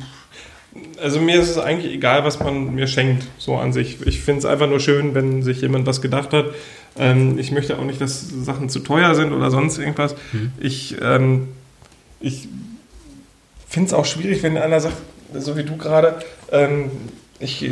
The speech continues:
Speaker 1: nur Sachen, so, die ich irgendwie so im Nebensatz hab fallen lassen oder so.
Speaker 2: Ja, nicht nur,
Speaker 1: Den,
Speaker 2: aber
Speaker 1: ja, aber
Speaker 2: das
Speaker 1: den
Speaker 2: ist
Speaker 1: Druck,
Speaker 2: halt schon
Speaker 1: den möchte ich anderen Menschen gar nicht machen beim Schenken. Ich find,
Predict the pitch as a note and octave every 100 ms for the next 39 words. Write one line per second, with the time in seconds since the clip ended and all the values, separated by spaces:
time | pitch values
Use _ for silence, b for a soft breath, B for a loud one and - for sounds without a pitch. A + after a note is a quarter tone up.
0 | B2+ C#3+ D3+ D#3+ D#3 E3+ C#3+ C#3+ C3 C#3+
1 | D3 D3 D3 C3+ C3 C3+ D#3+ F#3 F3 E3+
2 | E3+ E3+ - D#3+ E3+ D#3+ E3+ E3 D3 C3+
3 | C3 B2 A2+ C3 D3 A2+ G#2 D3+ D#3+ D#3
4 | C#3 C3 F3+ F3 E3+ - - E3 E3 E3
5 | E3 D#3 D#3 D#3 D#3+ D3+ C3+ C3 - C3
6 | C3 D3+ - - b b b B2+ E3+ F3+
7 | F3